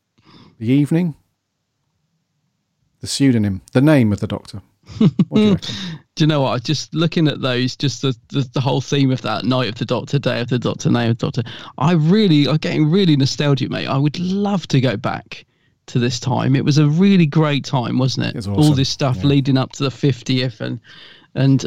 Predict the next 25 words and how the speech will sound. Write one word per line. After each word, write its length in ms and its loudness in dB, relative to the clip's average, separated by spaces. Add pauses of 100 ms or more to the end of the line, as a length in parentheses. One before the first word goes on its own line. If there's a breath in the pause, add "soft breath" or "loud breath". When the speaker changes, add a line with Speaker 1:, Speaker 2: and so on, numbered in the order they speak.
Speaker 1:
those, 340 2 (200)
the 100 2
trailers 540 2
we 120 4
got, 500 -2
the 160 0
Night 260 2
of 80 -4
the 80 -2
Doctor 340 -4
with 80 2
McGann, 680 2 (640 soft breath)
you 100 4
know, 300 2
popping 360 0
up 180 0
out 120 0
of 80 2
nowhere, 680 4
and 100 4
then 160 4
obviously 300 0
the 80 2
fiftieth, 640 -2
and 260 0